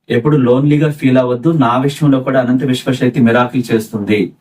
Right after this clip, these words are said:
మీకేం కావాలో అవన్నీ కలిగి ఉన్నట్టుగా నమ్మకంతో, విశ్వాసంతో కోరుకోండి. స్వతంత్రంగా మీకు ఒక ఇంట్లో ఉంటున్నట్టుగా మీరు ఆకర్షించాలి.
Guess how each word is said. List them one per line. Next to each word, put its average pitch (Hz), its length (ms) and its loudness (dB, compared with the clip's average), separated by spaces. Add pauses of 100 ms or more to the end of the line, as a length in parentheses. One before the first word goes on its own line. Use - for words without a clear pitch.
(260)
మీకేం 135 420 2
కావాలో 139 600 0 (520)
అవన్నీ 123 400 0
కలిగి 127 340 -2
ఉన్నట్టుగా 127 480 0
నమ్మకంతో, 156 640 0
విశ్వాసంతో 143 720 -2
కోరుకోండి. 123 680 -2 (220)
స్వతంత్రంగా 165 720 0
మీకు 147 220 0
ఒక 131 140 -2
ఇంట్లో 139 340 0
ఉంటున్నట్టుగా 131 540 0
మీరు 131 180 2
ఆకర్షించాలి. 117 840 -2